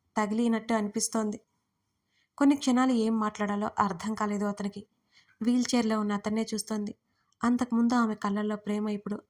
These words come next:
అసహ్యంగా మారిపోయింది. "సరే, నువ్వు నాతో ఉండొద్దు, కానీ నువ్వు ఎక్కడికి వెళ్ళొద్దు," ఆదిత్య చెప్తుంటే, "నువ్వెవరు నాకు చెప్పడానికి?" అన్నది కోపంగా వెంటనే.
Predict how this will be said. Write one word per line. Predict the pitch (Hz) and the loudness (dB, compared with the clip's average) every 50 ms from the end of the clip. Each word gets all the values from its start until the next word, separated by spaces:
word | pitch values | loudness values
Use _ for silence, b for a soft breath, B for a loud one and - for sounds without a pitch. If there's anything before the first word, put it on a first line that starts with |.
| _ - | _ -12
అసహ్యంగా | 185 - - 226 208 202 - 220 208 202 202 | -8 -4 -2 -2 -2 -2 -4 -6 -4 -4 -4
మారిపోయింది. | 196 190 196 196 202 214 - - 214 208 202 196 220 - _ _ _ _ _ _ _ - - - - - _ _ _ _ _ _ _ _ _ _ _ _ _ _ _ _ _ _ _ _ _ - | -4 -2 -2 -4 -4 -4 -4 -4 -4 -2 -2 -4 -6 -8 _ _ _ _ _ _ _ -20 -20 -20 -20 -20 _ _ _ _ _ _ _ _ _ _ _ _ _ _ _ _ _ _ _ _ _ -4
"సరే, | - 247 240 240 | 0 0 0 0
నువ్వు | 240 - 226 226 | -2 -2 0 0
నాతో | 226 226 220 233 240 233 | 0 0 0 0 0 0
ఉండొద్దు, | 226 214 208 226 226 233 | 0 0 -2 -2 -4 -4
కానీ | - 226 220 220 233 233 233 - _ _ _ _ _ _ _ - | -4 -2 -2 -2 -2 -4 -6 -10 _ _ _ _ _ _ _ -2
నువ్వు | 226 220 220 | -2 -2 -2
ఎక్కడికి | 214 220 214 220 - 233 | -2 -4 -6 -4 -2 -2
వెళ్ళొద్దు," | 214 208 202 196 208 202 - - - _ _ _ _ _ _ _ _ _ _ _ - | -2 -2 -2 -4 -4 -6 -8 -12 -14 _ _ _ _ _ _ _ _ _ _ _ 0
ఆదిత్య | 226 233 254 240 - - - 254 233 - | 2 2 2 0 -2 -4 -4 -4 -4 -2
చెప్తుంటే, | 226 208 214 - 226 214 208 214 214 214 202 - _ _ _ _ _ _ _ _ _ _ _ _ _ _ _ _ _ _ _ _ _ _ _ _ _ _ 220 | -4 -6 -4 -4 -4 -4 -2 -4 -6 -8 -10 -14 _ _ _ _ _ _ _ _ _ _ _ _ _ _ _ _ _ _ _ _ _ _ _ _ _ _ 2
"నువ్వెవరు | 233 240 226 240 247 240 240 226 202 - - _ _ _ 214 | 2 4 4 4 4 4 2 0 -2 -6 -12 _ _ _ -4
నాకు | 208 214 226 233 262 247 - | -2 -2 -2 -2 -2 -2 -2
చెప్పడానికి?" | 233 233 - 214 208 196 - 190 180 - _ _ _ _ _ _ - | -2 -2 -2 -2 -2 -4 -4 -8 -10 -12 _ _ _ _ _ _ -4
అన్నది | 226 220 208 214 202 214 220 | -2 0 0 0 0 0 -2
కోపంగా | 226 - - 214 214 214 - 208 208 214 214 | 0 0 0 0 0 0 -2 -2 0 0 0
వెంటనే. | 196 196 196 196 196 202 208 208 | 0 0 -2 -2 -2 -4 -6 -8